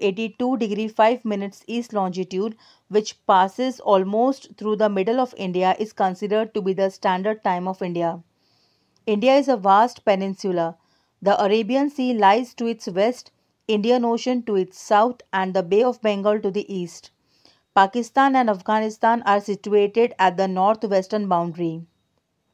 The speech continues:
China, Nepal, and Bhutan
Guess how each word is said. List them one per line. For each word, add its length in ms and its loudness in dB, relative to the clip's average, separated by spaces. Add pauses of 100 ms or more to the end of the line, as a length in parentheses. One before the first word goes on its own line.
(760)
China, 580 2 (380)
Nepal, 560 4 (320)
and 240 4
Bhutan 500 2